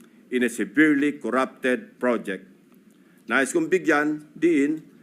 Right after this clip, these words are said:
na hindi ito representasyon ng lahat ng kalakaran sa flood control projects sa buong Pilipinas.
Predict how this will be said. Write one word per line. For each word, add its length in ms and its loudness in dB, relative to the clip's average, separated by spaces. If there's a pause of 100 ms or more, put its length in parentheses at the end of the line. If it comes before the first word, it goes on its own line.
(100)
na 140 0
hindi 260 2
ito 140 0
representasyon 840 -2
ng 220 0
lahat 340 -4
ng 160 -4
kalakaran 720 -2 (320)
sa 160 -8
flood 320 -4
control 320 -4
projects 560 -6
sa 80 -4
buong 400 -6
Pilipinas. 560 -8